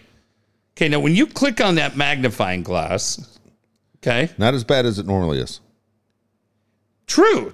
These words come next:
Speaker 1: That's funny. Mine a lot. Let me just
Speaker 2: Mine's a shitload of Raider stuff, some baseball stuff.
Speaker 1: Okay, but if you go hit refresh one time or do, like, a pull down.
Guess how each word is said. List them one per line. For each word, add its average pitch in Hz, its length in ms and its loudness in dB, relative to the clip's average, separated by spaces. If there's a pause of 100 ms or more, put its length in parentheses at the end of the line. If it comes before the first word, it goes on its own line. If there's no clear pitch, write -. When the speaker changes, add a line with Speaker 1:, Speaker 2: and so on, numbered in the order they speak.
Speaker 1:
That's 180 180 -2
funny. 339 420 -2 (200)
Mine 160 360 0
a 185 60 2
lot. 170 340 0 (120)
Let 175 100 -2
me 185 280 2
just 156 400 0
Speaker 2:
Mine's - 20 0
a 101 80 0
shitload 107 440 0
of 95 60 2
Raider 90 260 2
stuff, 85 480 -2
some - 220 -4
baseball 80 420 -2
stuff. - 520 -6
Speaker 1:
Okay, 185 260 2
but 151 340 -2
if 156 220 -2
you 160 120 0
go 254 580 2 (680)
hit 226 240 0
refresh 196 680 0
one 156 260 2
time 131 320 0
or 113 60 2
do, 151 300 0
like, 139 240 0
a 135 80 0
pull 160 340 0
down. 107 340 -2